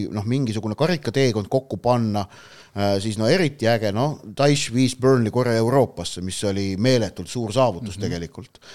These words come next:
Speaker 1: Ähm, aga, aga noh, ütleme, see, see tegelikult on ka Southamptoni lagi. Aga samas Euroopasse jõudes sa tead kogu aeg ka siis, et sa, äh, flirdist väljakukkumisega ei pääse.
Speaker 2: No ärme unustame, nad olid vahepeal kaheksas, seitsmes, kuues, kaheksas.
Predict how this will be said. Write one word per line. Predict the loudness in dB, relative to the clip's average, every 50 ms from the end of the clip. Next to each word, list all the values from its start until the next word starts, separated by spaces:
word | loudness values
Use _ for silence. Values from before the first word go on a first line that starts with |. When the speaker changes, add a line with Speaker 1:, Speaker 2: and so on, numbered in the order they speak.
| -20 -20 -20 -16 -8
Speaker 1:
Ähm, | -4 -2 0 2 2 0 0 0 -2 -4 -6 _ -6
aga, | -4 -2 0 0 -2 -2 0 0 0 0 0 -2 -2
aga | -2 -2 -2
noh, | -2 -4 -6 -8 -14 -14 -16 -18 -20 _ _ _
ütleme, | -16 -10 -8 -6 -4 -4 -2 -2 -2 -2
see, | 0 -2 -2 0
see | 0 0 0
tegelikult | 0 0 0 0 0 -2
on | -6 -6
ka | -4
Southamptoni | -2 -2 -2 0 0 -2 -2 -2 -2 -4 -2 0
lagi. | 2 2 2 0 -2 -10 -12 -16 -20 -18 -14
Aga | -10 -8 -4
samas | -2 -2 -2 0 0
Euroopasse | 0 2 4 4 4 4 4 2 -2 2 4 6
jõudes | 8 8 6 6 4 2 0
sa | 0 0
tead | 4 6 6 6 4 4
kogu | 2 2 4 4 6 6 6
aeg | 6 6 4 2 0 -6 -4
ka | 0 0 2
siis, | 4 4 6 6 6 4 2 -2 -4 -10 _ -20 -20 -20 _ _ _ _
et | -2 -2 -2 -2 -2
sa, | -2 0 2 4 4 4 4 4 4 2 0 -4 -2 0
äh, | 0 2 2 2 2 2 2 2 2 2 0 -2 -4
flirdist | -4 0 4 4 4 4 4 2 0 0 2 2
väljakukkumisega | 4 4 4 4 2 0 -4 -4 -4 -4 -2 0 2 2 2
ei | 4
pääse. | 4 2 2 2 -2 -6 -10 -12 -16 _ _ -2
Speaker 2:
No | 0 2
ärme | 2 2 2
unustame, | 0 0 -2 -2 -4 -4
nad | -2 0
olid | 0 2 2 0 0
vahepeal | 0 -2 -2 -2 -4 -2
kaheksas, | 0 0 0 0 -2 -4 -6 -10 -8 -6
seitsmes, | -4 -4 -4 -6 -8 -10 -12 -10 -8
kuues, | -6 -2 -2 -2 -2 -2
kaheksas. | -4 -4 -4 -4 -6 -8 -14 -20 -20 -20